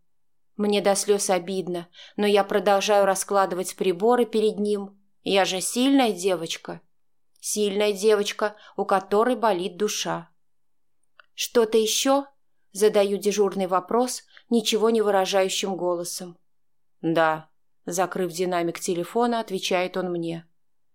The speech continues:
Я вопросительно приподнимаю бровь в ожидании пояснений, и они тут же последовали. «Не пиши мне больше ни просто так, ни под заезженными предлогами. Тот вечер — недоразумение.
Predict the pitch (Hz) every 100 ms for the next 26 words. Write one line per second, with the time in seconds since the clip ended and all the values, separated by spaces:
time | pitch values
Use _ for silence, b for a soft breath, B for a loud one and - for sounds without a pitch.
0 | _ _ - 196 190 190 196 190 214 208
1 | 202 185 - 202 196 180 185 180 175 165
2 | 196 247 247 - b b - 214 208 180
3 | 196 202 202 208 202 196 202 180 170 170
4 | - _ _ _ - 202 190 185 - 233
5 | 220 220 202 202 185 180 160 165 165 165
6 | - _ _ _ _ _ _ _ 165 175
7 | 170 180 - 196 202 165 156 160 151 165
8 | 160 160 165 160 - 156 175 185 196 b
9 | b b 185 175 175 156 170 165 185 185
10 | 190 180 175 180 165 165 151 147 151 151
11 | 156 _ _ _ _ _ 180 170 170 185
12 | 196 190 165 170 160 175 170 170 160 147
13 | 147 147 151